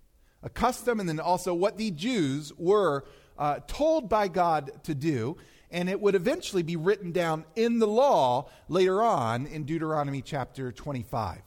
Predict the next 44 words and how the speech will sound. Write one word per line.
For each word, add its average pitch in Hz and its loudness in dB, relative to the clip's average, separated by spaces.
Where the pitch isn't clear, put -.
But 170 -8
the 196 0
levirate 302 2
marriage 139 0
was 190 0
something 170 -2
that, 151 -2
uh, 143 0
was, 156 -6
it 170 -8
was 151 -4
aiming 196 -4
to 175 -6
protect - -4
women 147 -2
during 123 -2
that 120 -8
time. 104 -6
And - -18
so 156 -6
during 254 2
that 233 -2
time, 156 -2
women 165 -2
had 139 -2
very 156 -2
few 151 -6
rights. 113 -8
And 127 -12
so 175 0
if 202 0
her 202 0
husband 277 0
died, 156 4
then 208 4
really 277 2
the 196 4
best 156 4
thing 240 2
that 180 0
could 190 0
happen 220 0
to 135 -2
her 127 0